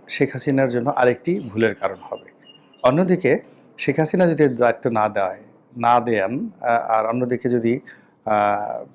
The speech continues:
ক্যান্টনমেন্ট থেকে তাকে বলা হয় বা, উম,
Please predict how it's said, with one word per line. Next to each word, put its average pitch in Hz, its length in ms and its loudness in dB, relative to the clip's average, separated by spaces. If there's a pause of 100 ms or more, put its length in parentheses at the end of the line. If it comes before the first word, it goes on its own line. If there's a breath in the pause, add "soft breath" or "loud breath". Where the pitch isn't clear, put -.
(340 loud breath)
ক্যান্টনমেন্ট 160 440 0
থেকে 131 180 -2
তাকে 113 480 -2 (280)
বলা 113 240 4
হয় 101 280 -4 (460 soft breath)
বা, 107 360 2 (220)
উম, 67 200 -8